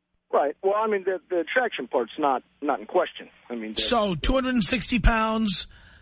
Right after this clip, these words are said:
Speaker 2: coming at you like the Michelin Man, that, uh, that's very hot for you.
Speaker 1: <laughs> It's, my, my wife is the, there's never been an attraction issue. I mean, with me, uh, maybe I'm not the norm, but my wife is attracted to me 'cause of who she is and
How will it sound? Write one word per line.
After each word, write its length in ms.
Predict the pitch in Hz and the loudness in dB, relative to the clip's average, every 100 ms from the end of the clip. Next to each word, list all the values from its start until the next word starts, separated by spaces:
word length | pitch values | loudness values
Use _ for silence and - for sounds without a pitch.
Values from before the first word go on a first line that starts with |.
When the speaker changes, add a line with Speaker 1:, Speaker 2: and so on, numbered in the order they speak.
| - | -6
Speaker 2:
coming 260 | - 220 233 | -2 2 2
at 200 | 208 226 | 2 2
you 60 | |
like 120 | 220 | 0
the 100 | 170 | 2
Michelin 440 | 208 214 - 233 226 | 2 2 2 2 2
Man, 340 | 226 226 226 | 2 2 0
that, 320 | 226 202 - | 0 -2 0
uh, 220 | 196 196 175 - - - - | 2 2 0 -4 -14 -18 -2
that's 240 | 185 143 | -2 0
very 320 | 175 208 233 | 0 2 4
hot 300 | 196 220 196 | 4 2 0
for 140 | - 160 | -4 -8
you. 180 | 123 - - - _ _ - | -8 -12 -20 -20 _ _ -8
Speaker 1:
<laughs> 100 | - - - _ - 233 - - - - - - | -4 -4 -8 _ 2 2 0 -10 -20 -20 -20 0
It's, 140 | 185 - - - - | 0 0 -12 -20 -4
my, 160 | 185 185 | -2 0
my 180 | 196 | 0
wife 260 | 196 190 185 | 2 0 -2
is 160 | 170 151 - - 156 | -4 -8 -16 -20 -2
the, 240 | 160 151 120 | 0 0 -2
there's 180 | 143 147 165 | -6 -4 -2
never 180 | 156 | -2
been 200 | 135 156 | -2 -2
an 80 | 147 | -4
attraction 500 | 120 - 123 - 120 | -4 0 0 -2 -8
issue. 240 | 117 131 120 | -4 0 0
I 40 | |
mean, 200 | 120 117 | 0 0
with 180 | 123 - | 0 2
me, 220 | 147 151 | 2 4
uh, 40 | 135 | 2
maybe 360 | 120 156 151 | 0 -2 0
I'm 160 | 151 151 | -2 0
not 220 | 151 139 | -2 -2
the 60 | 127 | -4
norm, 360 | 131 139 151 | 0 0 0
but 180 | 135 113 - - - - - | -2 -4 -8 -18 -20 -20 -6
my 140 | - | 0
wife 220 | 151 131 | 2 0
is 60 | 131 | -4
attracted 420 | 131 156 131 - 131 | -4 0 -2 -2 -6
to 60 | |
me 80 | 131 | -4
'cause 180 | 120 117 | -4 -4
of 80 | 117 | -2
who 120 | 131 - | -2 0
she 80 | 120 | 4
is 240 | 127 135 | 4 2
and 160 | 123 | -4